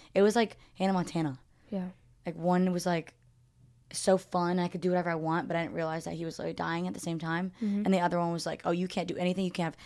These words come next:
Speaker 1: social media. You can't have a life. You can't have makeup. You can't have clothes." Like, it was just two separate worlds. Like, but then I ended up colliding because I lost him. So it was like,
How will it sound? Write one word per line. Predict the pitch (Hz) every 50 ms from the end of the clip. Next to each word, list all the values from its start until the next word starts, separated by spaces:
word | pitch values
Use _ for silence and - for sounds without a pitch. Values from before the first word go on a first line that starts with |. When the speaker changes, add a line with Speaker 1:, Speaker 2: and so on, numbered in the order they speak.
| - - - -
Speaker 1:
social | - - 185 180 - 180
media. | 180 180 185 185 180
You | 175
can't | 175 - 190 170
have | 160
a | 156 147
life. | 147 151 165 170 175 170
You | 175 -
can't | 185 170
have | 160 156
makeup. | 165 170 170 170 175 160
You | 170
can't | - 185 175 156
have | -
clothes." | - - 170 165 170 175 175 170
Like, | 175 165 -
it | -
was | 175 165
just | 160 175 - - - -
two | - 185 185
separate | 175 - - - 170 160 - - -
worlds. | - 165 160 - - - - -
Like, | - - - _ _ - - - - - - - - - _ _ -
but | - -
then | 175 175 160
I | 131
ended | - 175 175 - -
up | - - _
colliding | - - 147 151 170 170 - - -
because | - - - 175 175 180 - - - - - _ _ _ _ - -
I | -
lost | 180 175 165 170 170 - - -
him. | - - 180
So | 185 - 175 175
it | 175
was | 170 170 -
like, | 170 170 - -